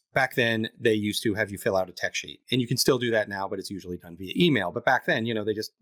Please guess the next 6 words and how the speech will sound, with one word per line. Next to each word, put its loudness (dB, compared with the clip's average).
handed -8
you -4
a -10
printout, -4
and 0
the 6